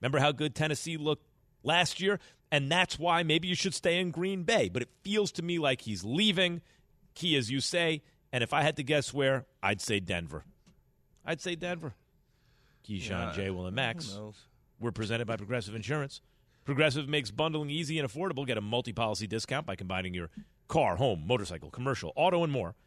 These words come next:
Speaker 1: All your protection in one place. Bundle and save at progressive dot com. And, uh, let me say that again.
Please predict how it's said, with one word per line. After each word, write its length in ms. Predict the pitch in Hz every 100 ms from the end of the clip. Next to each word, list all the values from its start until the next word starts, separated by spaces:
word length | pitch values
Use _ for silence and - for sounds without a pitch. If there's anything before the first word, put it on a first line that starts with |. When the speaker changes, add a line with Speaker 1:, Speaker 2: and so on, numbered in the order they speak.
| _ _ -
Speaker 1:
All 220 | 202 277
your 180 | 247 220
protection 560 | 180 156 170 - 156
in 60 | 147
one 200 | 139 127
place. 420 | 123 120 95 - _ _ _ _
Bundle 460 | 107 156 185 165 151
and 100 | 131
save 560 | - 160 135 107 95 - _ _ _ _ -
at 160 | 139
progressive 640 | 131 123 143 143 123 104
dot 360 | 85 139 123 -
com. 520 | - 160 110 65 57 - _ _ _ _ _ _ _ _ _ _ _ _ _ _ _ _ _ _ _ _ _ _ _ _ _ _ - - _ _ _ _ _ _ _ _ - _ _ _ _ _ _ _ _ _ _ 87
And, 480 | 85 85 82 78
uh, 340 | 78 76 76 76
let 100 | 101
me 60 | 107
say 140 | 98
that 120 | 82
again. 240 | 73 78